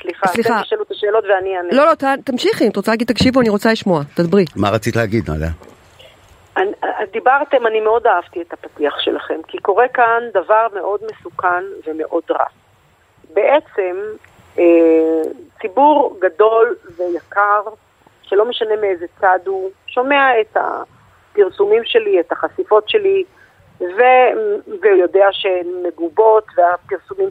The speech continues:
Speaker 1: טובים, כולנו כמובן יכולים לשגות פה ושם, אבל אין המצאות, אין אג'נדות, הכל זה בשביל הציבור, למען הציבור. ואז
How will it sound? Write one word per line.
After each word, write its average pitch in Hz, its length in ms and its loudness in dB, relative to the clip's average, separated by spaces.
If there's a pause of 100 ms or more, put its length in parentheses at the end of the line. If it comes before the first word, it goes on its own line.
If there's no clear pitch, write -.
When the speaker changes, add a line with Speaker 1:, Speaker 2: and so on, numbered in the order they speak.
Speaker 1:
טובים, 233 500 0 (140)
כולנו 185 400 0
כמובן 175 340 -2
יכולים 175 300 -2
לשגות 220 440 0
פה 208 180 2
ושם, 175 380 0 (540)
אבל 185 240 2
אין 269 180 2
המצאות, 202 600 0 (160)
אין 247 180 2
אג'נדות, 208 600 0
הכל 247 480 2 (220)
זה 202 60 0 (160)
בשביל 240 420 -6
הציבור, 247 560 0
למען 175 420 -2
הציבור. - 420 -16 (260)
ואז 254 440 0